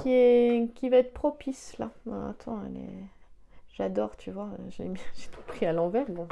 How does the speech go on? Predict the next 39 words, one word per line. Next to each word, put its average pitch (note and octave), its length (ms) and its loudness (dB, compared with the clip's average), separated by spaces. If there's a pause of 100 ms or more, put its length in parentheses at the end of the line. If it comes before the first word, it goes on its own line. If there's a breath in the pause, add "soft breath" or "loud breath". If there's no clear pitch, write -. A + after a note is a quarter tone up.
(420)
mon F#3 160 -4
jeu, B3+ 240 0 (460 loud breath)
l'oracle G3 300 -2
sacré G#3+ 360 -4
ne G#3+ 120 -2
se - 180 -8
lit G3 160 -6
pas A#3+ 220 -4
à G3+ 100 -4
l'envers. F3+ 560 -12 (840 loud breath)
Euh, G#3 380 -4 (140)
là, C4 200 2
tu - 140 -2
as - 80 6
acquisitio, C#4+ 800 2
c'est A#3+ 220 -2
la A#3 160 -2
croissance. B3 640 -2
Moi, G3+ 140 -4
tu - 120 -12
vois, C4+ 140 0
c'est A#3+ 180 0
maintenant, A#3 480 -2
hein. G3 280 -4
On G3 140 0
y D4+ 100 2
arrive F4 280 4
en D4 80 0
février. A#3+ 460 2
Février, B3+ 400 2
mars, C4+ 320 -2
euh, A3 240 0 (360 loud breath)
mai, B3 180 6
bah, A#3+ 100 2
c'est G#3+ 200 -2
tout G#3+ 200 -6
de G3+ 540 -2 (420 soft breath)
la, G#3 200 -2
euh, G1+ 600 -4